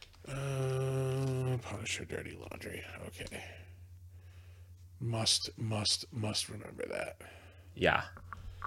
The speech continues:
Speaker 1: All right. Getting back.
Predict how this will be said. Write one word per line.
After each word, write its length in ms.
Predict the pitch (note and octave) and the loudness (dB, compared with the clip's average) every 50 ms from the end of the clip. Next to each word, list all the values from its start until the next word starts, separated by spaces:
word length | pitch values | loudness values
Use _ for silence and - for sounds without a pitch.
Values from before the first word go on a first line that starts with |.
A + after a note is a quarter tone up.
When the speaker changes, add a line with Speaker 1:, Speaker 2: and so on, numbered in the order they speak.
| - - - - - - | -8 -8 -12 -12 -10 -4
Speaker 1:
All 80 | - C#3+ | -2 0
right. 300 | A2 G#2 - - - - - - - - - - - - - - - - - - - - - | 0 2 2 2 2 0 -2 -6 -12 -14 -14 -14 -14 -14 -14 -14 -14 -14 -12 -12 -10 0 8
Getting 240 | - D#3+ C#3+ C3 A#2 | 8 8 8 8 4
back. 360 | G#2+ - - G2+ - - - | 2 2 2 2 0 0 -2